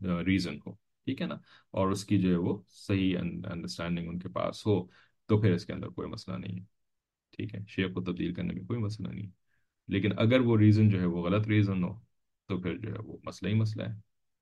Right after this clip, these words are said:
कि भाई, आपने अपने बाप को तो छोड़ दिया, अब जो है वो आप दुनिया में दूसरे बाप तलाश करते फिर रहे हैं कि किसी और को अपना बाप बना लें, तो वो तो नहीं होगा। वो तो एक बाप था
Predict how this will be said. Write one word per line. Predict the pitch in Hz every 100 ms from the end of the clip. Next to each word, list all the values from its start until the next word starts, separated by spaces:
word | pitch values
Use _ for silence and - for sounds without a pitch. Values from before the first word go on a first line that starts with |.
| -
कि | -
भाई, | 87 87
आपने | 85 87 90
अपने | 90 92
बाप | 85 85
को | -
तो | 87
छोड़ | 87 87 90
दिया, | 107 92
अब | 90 90
जो | 95
है |
वो | 92 92
आप | 90
दुनिया | 90 92 95
में | 90
दूसरे | 90 110
बाप | 90 90 90
तलाश | 92 90 90
करते | 90 92 90
फिर | 90
रहे | 95
हैं | 95
कि | 92 90
किसी | 98 101
और | 90
को | 95 107
अपना | 110
बाप | 95 101
बना | 98 98 90
लें, | 90 - _ _ _ _ _ -
तो | 90
वो | 87
तो | 90
नहीं | 110 175
होगा। | 165 139 139
वो | 107
तो | 110 -
एक | 131 117
बाप | 120 120
था | -